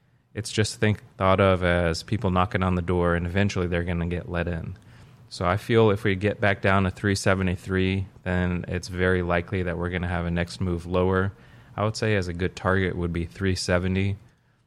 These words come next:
So ways in which that could be structured out. So if we start off on Tuesday, because the market's closed on Monday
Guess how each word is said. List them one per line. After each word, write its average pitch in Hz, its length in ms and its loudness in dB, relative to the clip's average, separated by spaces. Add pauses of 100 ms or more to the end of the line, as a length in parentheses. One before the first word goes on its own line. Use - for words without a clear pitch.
So 90 240 0
ways 95 340 4
in 90 140 0
which 92 240 -2
that 90 200 0
could 87 200 -4
be 87 280 0
structured 90 540 -2
out. 85 360 0
So 87 300 -2
if 85 180 -6
we 104 80 0
start 104 340 2
off 101 220 2
on 95 160 0
Tuesday, 92 460 0
because 90 280 -8
the 98 80 -4
market's 87 360 -4
closed 87 340 -4
on 87 160 0
Monday 90 500 0